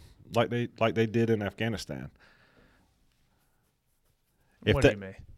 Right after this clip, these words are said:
Speaker 1: if they wage the same type of war, Texas has a very good chance.
Speaker 2: Oh, that's a good point, man.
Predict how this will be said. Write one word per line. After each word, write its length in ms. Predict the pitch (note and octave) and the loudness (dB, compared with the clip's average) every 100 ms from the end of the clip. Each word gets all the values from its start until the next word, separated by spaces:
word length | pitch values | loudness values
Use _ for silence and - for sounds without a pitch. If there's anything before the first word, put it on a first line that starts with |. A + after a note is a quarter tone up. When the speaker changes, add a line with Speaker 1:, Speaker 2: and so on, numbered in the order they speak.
| - | 2
Speaker 1:
if 240 | A2+ - | 2 4
they 160 | B2 B2 | 6 6
wage 280 | A#2+ A#2 G2 | 6 4 2
the 80 | |
same 260 | G2+ A#2+ A2+ | 0 2 2
type 240 | A#2+ A#2+ | 6 6
of 120 | A#2 A#2+ | 4 0
war, 340 | G#2+ F2 F2 - - _ _ _ _ _ _ _ _ _ _ _ - D2+ - | 2 2 0 -8 -20 _ _ _ _ _ _ _ _ _ _ _ -16 -14 -2
Texas 420 | F#2+ C#2+ E2 - | -2 -2 -6 -2
has 220 | F#2 F2 | -2 -2
a 40 | |
very 220 | F2 F2 E2 | -2 -2 -2
good 160 | D#2+ | -6
chance. 480 | - D#2 - - - _ _ _ _ _ - | -6 -6 -8 -16 -20 _ _ _ _ _ -10
Speaker 2:
Oh, 500 | C3+ D3+ D#3+ D3+ C#3 A#2+ | 0 2 4 4 2 0
that's 260 | B2 D3 | -2 0
a 80 | F#3 | 0
good 180 | F3 C#3+ | 0 -2
point, 400 | E3 F#3 D#3+ - | 0 2 2 0
man. 380 | G#2 G2 G2 | -4 -4 -6